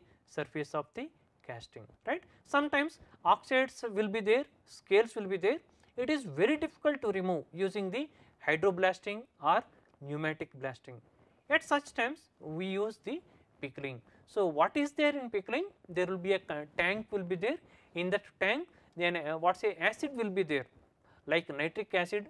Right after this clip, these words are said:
or hydrofluoric acid. The casting will be kept inside this, uh, what say container for a predetermined time. Then what will happen? The acid will be reacting with a thin layer of the casting and that layer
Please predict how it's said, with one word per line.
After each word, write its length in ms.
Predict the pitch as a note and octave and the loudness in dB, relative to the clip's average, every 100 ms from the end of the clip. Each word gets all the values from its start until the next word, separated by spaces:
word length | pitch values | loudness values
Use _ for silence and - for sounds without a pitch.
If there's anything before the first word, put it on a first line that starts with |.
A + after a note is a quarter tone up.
| - | -2
or 220 | D#3+ B3 - - _ - | 2 2 -2 -20 _ 0
hydrofluoric 600 | D#3 G3+ - F#3+ F#3+ D3 | 2 2 4 2 2 -2
acid. 260 | C3 B2+ - - - _ | -6 -10 -18 -20 -20 _
The 100 | D3+ | -6
casting 520 | - G#3 B3 - C4+ | -4 -2 -4 -4 -4
will 120 | A3+ G#3 | -4 -2
be 140 | G#3+ | -4
kept 360 | - A#3 - F#3 | -2 -4 -4 -6
inside 480 | F#3 - A3+ A3+ | -6 -2 0 0
this, 260 | G3 F#3+ - | -2 -6 -6
uh, 60 | F3 | -2
what 220 | D#3 - | -2 -2
say 120 | F3 | -6
container 580 | D#3+ F3 F#3+ G#3+ F3 C4 - _ - - _ | -4 -6 0 0 0 -4 -6 _ -20 -20 _
for 120 | - F3+ | 2 4
a 200 | F#3+ F#3 _ _ | 4 0 _ _
predetermined 920 | C#4 E4 D4+ E3+ D#3 E3+ D#3+ D#3 C3+ - | 0 2 2 -2 0 0 0 -4 -6 -6
time. 200 | B2+ A#2+ G#2+ - _ _ _ - | -6 -6 -12 -20 _ _ _ -12
Then 160 | B2 | -8
what 220 | A#2 C#3 | -4 -2
will 100 | F3+ | -4
happen? 360 | D#3 D#3+ - D#4+ - _ - - | -2 -2 -2 -8 -10 _ -20 -6
The 160 | D#3+ D#3 G#3+ | -4 -2 0
acid 380 | C#4 - E4+ C4+ | 0 0 -4 -2
will 160 | G#3 | -4
be 200 | G#3+ A#3 | -4 -6
reacting 580 | G3 D#3 G#3+ A#3 - A3 | -6 0 0 0 -4 -4
with 140 | G3+ F#3+ G3 | -6 -6 -2
a 160 | F#3+ - - _ _ | -2 -2 -18 _ _
thin 380 | - E4+ F4 E4 A#3 | 0 2 2 0 4
layer 260 | A3 G#3+ F3 - _ D#3 | 4 4 2 -8 _ -2
of 180 | F3 - | 0 -2
the 60 | |
casting 460 | F#3 E3 E3 A3+ D4+ - _ _ - | -2 -2 -2 -4 -8 -10 _ _ -2
and 260 | D#3+ E3 | 0 2
that 140 | F3 F3 D3+ | 0 0 -2
layer 300 | E3 A#3 | 0 4